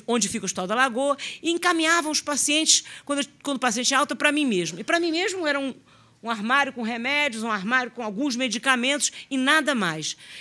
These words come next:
E nós, um grupo de dez, quinze voluntários. Mas nós tínhamos a certeza que nós queríamos fazer, transformar a vida daqueles pacientes,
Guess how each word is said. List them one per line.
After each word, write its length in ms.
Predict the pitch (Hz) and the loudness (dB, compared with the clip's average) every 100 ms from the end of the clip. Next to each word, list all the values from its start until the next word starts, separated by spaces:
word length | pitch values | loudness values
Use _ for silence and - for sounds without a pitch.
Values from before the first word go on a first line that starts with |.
| - | -8
E 60 | 240 | -2
nós, 320 | 254 285 262 | 2 2 2
um 100 | 277 | 0
grupo 320 | 254 311 294 | 0 0 0
de 100 | 240 | -2
dez, 380 | 190 240 269 - | 4 6 8 4
quinze 340 | - 294 254 | 2 0 0
voluntários. 800 | 240 277 277 262 175 160 147 160 - - - | 0 0 0 -2 -4 -4 -8 -12 -14 -16 -10
Mas 120 | 254 285 | -4 0
nós 180 | 277 | 2
tínhamos 220 | - 302 294 | 2 2 0
a 60 | |
certeza 640 | - 302 - - 262 269 277 | 0 -2 -2 2 2 2 0
que 80 | 277 | 0
nós 160 | 262 | 0
queríamos 260 | - 262 262 | 0 -2 -2
fazer, 160 | 269 | -4
transformar 720 | 247 294 - 277 214 233 277 277 - - | -2 0 0 0 0 4 2 2 -8 -2
a 100 | 233 | -2
vida 220 | 220 269 | 0 -2
daqueles 320 | 247 254 220 | -2 0 -2
pacientes, 500 | 233 226 143 127 - | -2 -4 -4 -6 -8